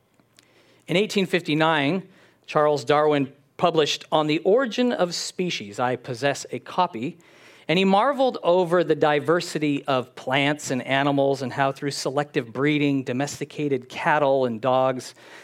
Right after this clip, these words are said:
they were different. And he was saying, "Well, in e-, every, like,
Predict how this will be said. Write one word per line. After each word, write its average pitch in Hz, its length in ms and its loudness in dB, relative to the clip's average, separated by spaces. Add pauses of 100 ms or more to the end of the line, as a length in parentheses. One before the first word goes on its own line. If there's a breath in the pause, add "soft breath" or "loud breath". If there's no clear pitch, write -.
(140 loud breath)
they 151 140 2
were 147 160 0
different. 170 420 0
And 135 140 -2
he 156 100 0
was 156 140 -2
saying, 165 240 0
"Well, 190 240 2
in 175 320 -2
e-, 220 200 0
every, 190 400 0 (1000 loud breath)
like, 143 300 0